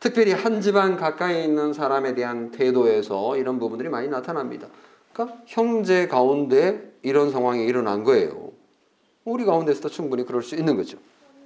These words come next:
요나가 이방 민족을 향해서 가졌던 시기와 질투, 그리고 하나님의 자리에 앉으려는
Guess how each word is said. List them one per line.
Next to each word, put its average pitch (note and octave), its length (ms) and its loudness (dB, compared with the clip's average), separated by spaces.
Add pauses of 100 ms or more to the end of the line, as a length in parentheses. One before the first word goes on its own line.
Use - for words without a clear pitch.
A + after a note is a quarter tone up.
(1400)
요나가 F#3 520 2
이방 G3 400 0
민족을 G3+ 440 2
향해서 F3 300 -2
가졌던 D3 420 0
시기와 C#3 460 -2
질투, F#2+ 520 -10 (440)
그리고 F#3 260 0
하나님의 G#3 580 0
자리에 C#3+ 360 0
앉으려는 D3+ 840 -2